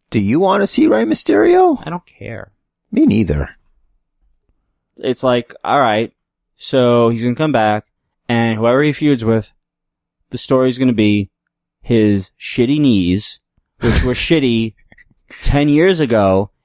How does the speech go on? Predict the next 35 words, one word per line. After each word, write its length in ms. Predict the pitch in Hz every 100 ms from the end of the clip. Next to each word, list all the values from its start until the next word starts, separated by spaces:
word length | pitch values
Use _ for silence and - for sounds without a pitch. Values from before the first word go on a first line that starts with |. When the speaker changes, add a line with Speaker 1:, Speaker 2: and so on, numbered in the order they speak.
| -
Speaker 2:
in 120 | 147
that 140 | 139 135
match 260 | 135 131
with 100 | 131
Chavo. 500 | - 143 117 82 - _ _ _ -
Speaker 1:
Right. 360 | 98 90 82 -
Speaker 2:
Remember 420 | 113 123 139 165
that 220 | 165 165
match 260 | 165 - -
with 80 | 92
Speaker 1:
Yeah. 180 | 175 170
Speaker 2:
Chavo? 280 | 175 180 - _ _
Kept 180 | - 135
hanging 320 | 135 139 147
up, 260 | 143 143 -
hanging 300 | 143 143 143
him 80 | 143
up 100 | 139
from 200 | 143 139
the 60 |
fucking 360 | 123 143 143 135
knees? 480 | 143 156 175 165 - _
Speaker 1:
Yeah. 320 | - 101 98 -
Speaker 2:
Yeah. 500 | - 110 113 95 78 - _ _ _ _ -
It's 200 | 131 -
like, 360 | 123 117 - _ _ _ _ _ _ _ _ _ _ _
they're 200 | - 104
not 300 | 101 107 113 -
any 240 | 101 101
better. 400 | 92 82 - - _ -
Speaker 1:
Look, 420 | 120 92 80 - -
I'm 240 | 117 127
not 240 | 120 113
ten, 380 | - 98 80 73 -
so 560 | - 101 87 85 85